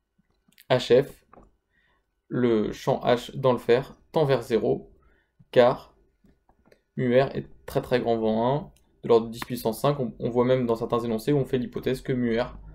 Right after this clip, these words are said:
tend vers l'infini. Donc H F tend vers zéro, et en fait, le champ H est essentiellement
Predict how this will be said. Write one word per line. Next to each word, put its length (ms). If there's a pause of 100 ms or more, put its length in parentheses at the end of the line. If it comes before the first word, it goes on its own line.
(300)
tend 120
vers 180
l'infini. 500 (360)
Donc 320
H 240
F 80
tend 120
vers 180
zéro, 360
et 120
en 120
fait, 400 (920)
le 220
champ 340
H 320
est 260
essentiellement 720